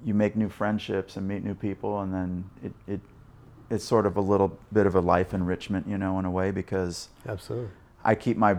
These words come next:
Speaker 1: I keep my friend circle pretty tight, you know. I mean, I have people that I consider close friends,
Speaker 2: Mm-hmm.
Speaker 1: but I don't just let anyone in.
Speaker 2: Right.
Speaker 1: And so it's, it's nice to meet good people like Eddie, and then,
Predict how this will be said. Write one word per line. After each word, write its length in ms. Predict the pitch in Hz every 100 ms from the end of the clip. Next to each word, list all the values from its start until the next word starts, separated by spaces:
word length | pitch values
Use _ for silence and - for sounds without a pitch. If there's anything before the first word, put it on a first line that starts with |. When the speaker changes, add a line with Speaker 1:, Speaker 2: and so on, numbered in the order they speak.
| - -
Speaker 1:
I 120 | 110
keep 280 | - 120 110
my 180 | 101 87 - - -
friend 480 | - - 110 104 101
circle 360 | 104 110 104 107
pretty 320 | - 107 95
tight, 420 | - 98 104 110 - -
you 120 | 107
know. 340 | 101 98 101 101
I 60 | 98
mean, 160 | 95 95
I 80 | 95
have 180 | 95
people 220 | 101 - 95
that 80 |
I 80 | 90
consider 360 | - - - -
close 300 | - 92 -
friends, 380 | 110 110 110 123
Speaker 2:
Mm-hmm. 120 | 101
Speaker 1:
but 220 | 87 - - - - - - - - - - - - -
I 80 | 104
don't 160 | 107 101
just 180 | 98
let 140 | 104 95
anyone 440 | 95 98 95 90
in. 340 | 92 95 95 90 - -
Speaker 2:
Right. 200 | 101 95
Speaker 1:
And 160 | 92
so 480 | 85 104 95 90 87 -
it's, 300 | 95 - -
it's 180 | 92 104
nice 240 | 98 101
to 80 | 107
meet 220 | 95 85
good 220 | 98 90
people 300 | - 92 98
like 260 | 90 85 87
Eddie, 320 | 87 90 90
and 200 | 87 82
then, 320 | 85 82 82